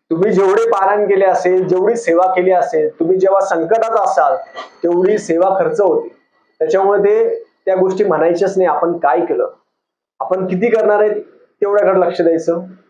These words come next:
ही सेवा सगळ्यांनी करा, बाकी दुसरे असे जास्त मोठे नियम नाहीये.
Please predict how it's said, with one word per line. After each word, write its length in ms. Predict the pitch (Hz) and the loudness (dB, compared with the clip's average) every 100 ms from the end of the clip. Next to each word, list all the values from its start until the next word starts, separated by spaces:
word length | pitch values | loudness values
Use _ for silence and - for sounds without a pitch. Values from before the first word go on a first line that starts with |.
| _ _ _ _ 165 | _ _ _ _ -4
ही 100 | 185 | -2
सेवा 280 | 185 175 185 | 0 0 0
सगळ्यांनी 440 | 170 165 180 190 | 0 0 2 2
करा, 200 | 180 175 | 2 2
बाकी 240 | 170 160 180 | 2 2 0
दुसरे 280 | 175 190 | 0 0
असे 240 | 180 165 175 | 0 0 0
जास्त 300 | 175 165 185 185 - - | 2 2 -2 -4 -6 -4
मोठे 280 | 165 170 180 | -2 0 2
नियम 320 | 175 180 180 | 2 2 2
नाहीये. 340 | 185 165 156 | 2 2 0